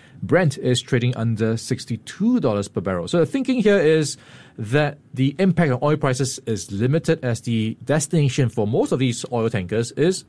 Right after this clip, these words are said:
Europe. And Europe is not going through the best of times right now in terms of covid nineteen management. So the economic recovery there is not super. So the demand for oil energy is not as high as it would have been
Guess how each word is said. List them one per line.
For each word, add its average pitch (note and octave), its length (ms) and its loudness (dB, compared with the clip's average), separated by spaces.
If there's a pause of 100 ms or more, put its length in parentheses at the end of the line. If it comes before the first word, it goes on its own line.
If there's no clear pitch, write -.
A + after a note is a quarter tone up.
(180)
Europe. D#3 500 4 (400)
And C#3 280 2
Europe G3 500 2
is D#3 340 2
not D#3+ 220 0
going D3+ 200 0
through D3+ 180 -4
the B2 80 2
best C#3 220 0
of A#2+ 100 -2
times C#3+ 260 0
right B2 100 0
now A2+ 140 -2
in G#2+ 80 -2
terms A2+ 140 -4
of G#2 80 -2
covid G#2+ 240 -2
nineteen G#2 320 -2
management. G2 580 -6
So A2 260 0
the G#2 220 -6
economic D#3+ 360 0
recovery D#3 340 0
there C#3+ 280 2
is A2 220 -4
not D3 460 2
super. C3 540 0 (260)
So - 120 -2
the A2+ 120 0
demand B2+ 420 2
for B2 160 -2
oil A#2+ 500 0
energy A2+ 480 0
is G2 220 -2
not B2+ 480 2
as A2 220 -4
high A2+ 300 -4
as - 440 -8
it G#2+ 120 -8
would G#2 200 -8
have A#2 240 -4
been G#2+ 320 -2